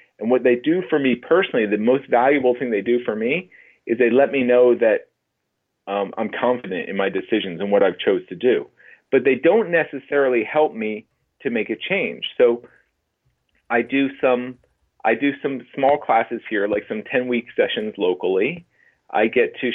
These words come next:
share my story, and my favorite way to share my story is, like, kind of what we're doing now. You know, we talked a lot about my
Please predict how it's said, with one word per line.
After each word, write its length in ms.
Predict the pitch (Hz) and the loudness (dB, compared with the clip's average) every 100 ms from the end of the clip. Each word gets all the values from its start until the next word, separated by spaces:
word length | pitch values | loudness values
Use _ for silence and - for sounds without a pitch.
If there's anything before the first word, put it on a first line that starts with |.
| - | 0
share 140 | 139 | 0
my 180 | 131 120 - | 2 0 -2
story, 560 | - 110 110 113 135 - _ _ _ | 2 4 4 2 -2 -10 _ _ _
and 380 | 113 113 110 110 _ _ _ _ - | -2 -2 -2 -8 _ _ _ _ -4
my 140 | 113 - | -2 2
favorite 340 | 160 185 160 | 2 4 2
way 140 | 127 | 2
to 60 | 120 113 | -2 -2
share 140 | 123 | -2
my 140 | 117 104 | -2 -4
story 360 | - 117 110 95 | -2 0 2 0
is, 80 | 101 | 0
like, 180 | 120 117 | 0 0
kind 140 | 135 123 | -2 0
of 60 | |
what 120 | 110 | -2
we're 120 | 110 107 | -2 -2
doing 260 | 107 98 | -2 -2
now. 180 | 117 101 | -2 -2
You 120 | 104 | 0
know, 80 | 101 | -2
we 120 | 120 | -2
talked 280 | 131 120 - | 0 0 0
a 40 | |
lot 180 | 92 104 | 0 0
about 220 | 104 95 | 0 -2
my 120 | 90 | -6